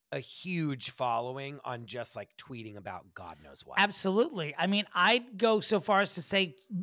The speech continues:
Speaker 2: there are millions of people who know her from that first. They don't know anything about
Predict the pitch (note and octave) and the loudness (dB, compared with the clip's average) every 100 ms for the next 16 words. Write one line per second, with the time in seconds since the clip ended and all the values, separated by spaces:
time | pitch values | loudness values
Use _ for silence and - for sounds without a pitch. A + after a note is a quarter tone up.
0 | - B3 A3 A3+ G#3 F#3 G3 G#3+ B3 A#3+ | -6 2 4 6 2 2 4 6 4 2
1 | F3+ - F3+ D#3+ E3 F#3+ - F3+ F#3 F#3+ | 0 0 -2 2 0 0 -2 0 4 4
2 | E3+ D#3+ - E3+ D3+ D#3+ D3 - G3 F3 | 4 -2 -2 -2 0 0 0 -4 -4 -4
3 | - - - E3 F#3 E3 D#3+ E3 D#3+ E3 | -6 -8 -4 -4 -4 -6 -6 -8 -6 -6
4 | D#3 C#3 D3 C#3 B2 | -4 0 2 0 -2